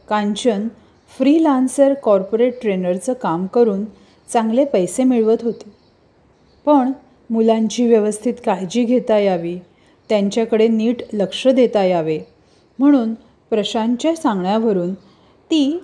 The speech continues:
सध्या संपूर्णपणे गृहिणीचं काम आनंदाने पार पाडित होती. ऑफिसमधून आल्यावर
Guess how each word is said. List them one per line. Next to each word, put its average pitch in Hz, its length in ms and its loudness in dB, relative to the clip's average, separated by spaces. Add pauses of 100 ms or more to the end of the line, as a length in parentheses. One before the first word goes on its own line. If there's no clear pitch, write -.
सध्या 202 680 -2
संपूर्णपणे 247 960 0
गृहिणीचं 196 560 -4
काम 190 420 -4
आनंदाने 277 640 2
पार 233 260 0
पाडित 190 360 -4
होती. 220 280 -4 (1700)
ऑफिसमधून 220 720 0
आल्यावर 226 600 0